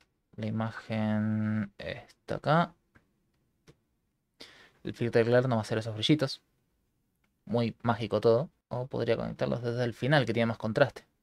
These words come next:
Muy mágico todo. El filter glare tiene algunas opciones muy particulares. Lo que voy a hacer es, en particular, decirle al es-, al threshold, subirlo, para que muchas menos partes hagan el brillo.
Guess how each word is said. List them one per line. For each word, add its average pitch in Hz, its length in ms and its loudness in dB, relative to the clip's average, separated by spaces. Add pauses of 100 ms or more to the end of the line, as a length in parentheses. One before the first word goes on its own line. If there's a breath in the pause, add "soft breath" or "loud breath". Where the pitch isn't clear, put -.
(260)
Muy 117 260 0
mágico 110 360 2
todo. 113 240 6 (1200 loud breath)
El - 100 -2
filter 185 260 6
glare 185 160 12
tiene 170 160 6
algunas 160 320 4
opciones 147 360 2
muy 151 160 4
particulares. 151 460 6
Lo 139 80 4
que 120 80 2
voy 131 60 8
a 143 40 8
hacer 156 320 2
es, - 420 0
en 127 160 -2
particular, 127 400 4
decirle 131 300 2
al 123 80 2
es-, - 220 -8
al 113 240 -2
threshold, 170 500 4 (160)
subirlo, 143 580 2 (3000)
para 117 200 2
que 117 240 0
muchas 131 560 2
menos 131 220 2
partes 135 500 2
hagan 120 300 2
el 110 80 6
brillo. 107 240 2